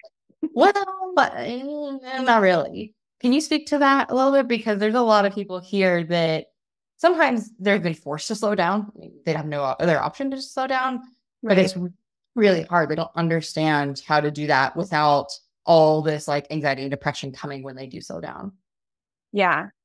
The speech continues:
Speaker 2: Yeah. I think a lot of people think that way. And, like, I'm just gonna pull out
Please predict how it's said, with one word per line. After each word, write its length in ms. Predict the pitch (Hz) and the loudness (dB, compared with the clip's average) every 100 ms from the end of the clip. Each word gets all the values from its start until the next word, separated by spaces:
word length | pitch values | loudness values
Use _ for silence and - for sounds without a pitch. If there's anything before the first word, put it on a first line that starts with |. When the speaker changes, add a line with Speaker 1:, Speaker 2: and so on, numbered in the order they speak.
| _ | _
Speaker 2:
Yeah. 400 | 196 175 156 156 - | -4 0 0 -4 -6
I 100 | 190 - | -6 -4
think 340 | 208 196 - _ - | -6 -6 -10 _ -2
a 80 | |
lot 320 | 190 170 165 - | 0 2 0 0
of 120 | - | -6
people 340 | - 170 165 175 - | -8 -6 -4 -6 -6
think 240 | 180 180 | -6 -4
that 240 | - 190 - | -2 0 2
way. 440 | 214 220 233 247 - _ - | 2 2 2 -2 -6 _ -4
And, 520 | 180 170 170 170 185 - _ _ _ _ | 0 0 -2 -6 -8 -10 _ _ _ _
like, 320 | - 185 180 - | 0 2 2 -4
I'm 200 | 165 185 | -4 0
just 160 | 220 - | 0 2
gonna 180 | 269 | 2
pull 240 | 269 - 254 | 2 2 2
out 380 | 254 254 240 | 4 4 0